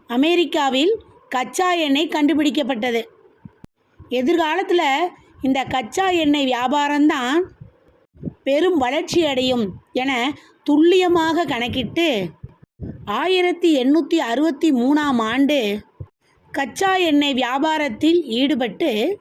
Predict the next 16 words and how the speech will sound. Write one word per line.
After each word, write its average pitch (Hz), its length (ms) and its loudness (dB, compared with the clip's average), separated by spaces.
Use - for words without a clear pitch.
பெரும் 349 380 2
பணத்தை 311 600 0
ஈட்டினார். 233 580 -2
"உனக்கு 339 760 0
பணம் 330 400 0
சம்பாதிப்பதில் 302 800 0
ஏன் 370 280 2
இவ்வளோ 285 320 2
ஆசை?" 320 720 0
என்று 262 640 0
நண்பர்கள் 277 800 0
அவரிடம் 302 640 0
கேட்டபொழுது, 269 880 0
"பணம் 302 420 2
சம்பாதிப்பதை 269 840 0
விட 214 520 0